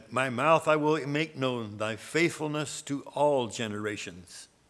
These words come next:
And you realize it's only the saints that are concerned about God's faithfulness. And we know the Lord because he's been faithful. Dropping down to the latter part of that fifth verse, "O Lord,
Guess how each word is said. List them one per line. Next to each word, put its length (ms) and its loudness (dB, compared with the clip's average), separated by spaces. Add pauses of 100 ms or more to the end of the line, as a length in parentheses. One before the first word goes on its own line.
(600)
And 120 -8
you 80 -4
realize 320 2
it's 160 -6
only 160 -2
the 100 -2
saints 460 -4
that 100 -4
are 60 -2
concerned 480 -4
about 260 0
God's 240 -2
faithfulness. 680 -8 (1300)
And 120 -6
we 100 0
know 180 2
the 100 2
Lord 280 0
because 320 -6
he's 160 -8
been 160 -8
faithful. 400 -8
Dropping 340 0
down 220 2
to 80 -2
the 60 0
latter 240 4
part 160 4
of 60 -2
that 100 -4
fifth 240 -6
verse, 600 -8 (760)
"O 400 6
Lord, 400 4